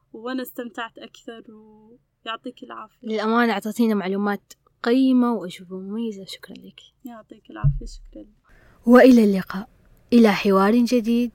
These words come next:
Speaker 2: وسؤال جديد، ولا تنسوا تكتبوا لنا رأيكم في الحلقة وتشاركوها مع أصدقائكم المفضلين.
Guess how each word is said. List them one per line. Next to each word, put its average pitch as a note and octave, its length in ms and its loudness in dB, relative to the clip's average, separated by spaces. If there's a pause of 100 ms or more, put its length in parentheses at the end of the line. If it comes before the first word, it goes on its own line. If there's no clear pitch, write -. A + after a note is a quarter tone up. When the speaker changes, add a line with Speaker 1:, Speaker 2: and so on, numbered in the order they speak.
(300)
Speaker 2:
وسؤال G3 600 0
جديد، G#3 380 -12 (540)
ولا A3+ 200 4
تنسوا A#3+ 440 -2 (320)
تكتبوا C#4+ 400 4
لنا C#4 200 6
رأيكم G3+ 380 -2
في - 80 -12
الحلقة - 460 -12 (160)
وتشاركوها A3 580 0
مع F3 140 -2
أصدقائكم A3+ 600 -4
المفضلين. G3+ 640 -6